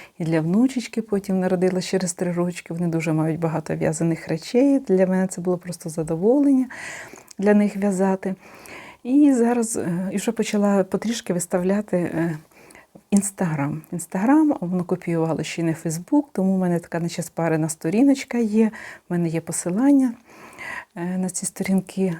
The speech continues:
на моєму YouTube-каналі, можете подивитися мої роботи. Тож, дівчатка, хто ще вагається, в'язати чи ні, обов'язково беріть в руки спиці і в'яжіть, тому що,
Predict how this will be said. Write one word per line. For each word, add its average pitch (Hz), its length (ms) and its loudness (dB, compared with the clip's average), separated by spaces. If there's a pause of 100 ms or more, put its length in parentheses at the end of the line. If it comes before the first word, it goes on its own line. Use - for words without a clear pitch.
на 180 80 -4
моєму 175 320 0
YouTube-каналі, 180 680 -2
можете 175 260 -2
подивитися 208 540 0
мої 196 220 4
роботи. 185 440 0 (360)
Тож, 240 180 6
дівчатка, 214 540 4
хто 233 200 2
ще 220 180 2
вагається, 208 560 4
в'язати 208 560 4
чи - 200 -4
ні, 214 280 4
обов'язково 190 760 0
беріть 185 360 0
в 196 40 -4
руки 190 220 0
спиці 220 540 0
і 185 120 0
в'яжіть, 156 540 0 (380)
тому 190 220 2
що, 185 400 2